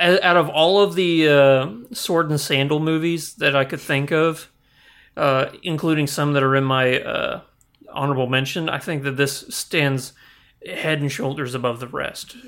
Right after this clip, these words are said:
Uh, uh, Joaquin Phoenix is one of the greatest villains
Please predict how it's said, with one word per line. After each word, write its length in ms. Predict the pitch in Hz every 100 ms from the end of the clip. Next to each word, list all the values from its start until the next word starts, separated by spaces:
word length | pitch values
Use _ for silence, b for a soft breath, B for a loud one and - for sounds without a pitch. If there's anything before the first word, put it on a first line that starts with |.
| -
Uh, 240 | - - - _ B B B B B _ _ -
uh, 340 | 170 143 127 123
Joaquin 420 | 147 151 180 156
Phoenix 400 | 156 151 156 -
is 100 | 139
one 180 | 131 143
of 100 | 131
the 60 |
greatest 640 | 131 139 135 135 147 147 -
villains 520 | 139 139 143 139 135